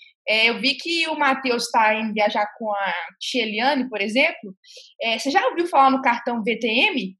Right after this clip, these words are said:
Aquele cartão de débito internacional? Então, ele é muito melhor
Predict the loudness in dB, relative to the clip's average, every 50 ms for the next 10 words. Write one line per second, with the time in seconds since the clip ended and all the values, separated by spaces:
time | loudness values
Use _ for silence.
0 | -10 -8 -6 -6 -6 -4 -2 -4 -4 -4 -4 -8 -8 -8 -4 -2 0 0 0 0
1 | -4 -8 -6 -6 -4 -4 -4 -4 -4 -4 0 2 4 4 4 2 -2 -16 -20 -18
2 | _ -14 -6 -2 2 2 4 4 4 2 2 2 0 -2 -4 -4 -2 -2 0 2
3 | 4 2 2 2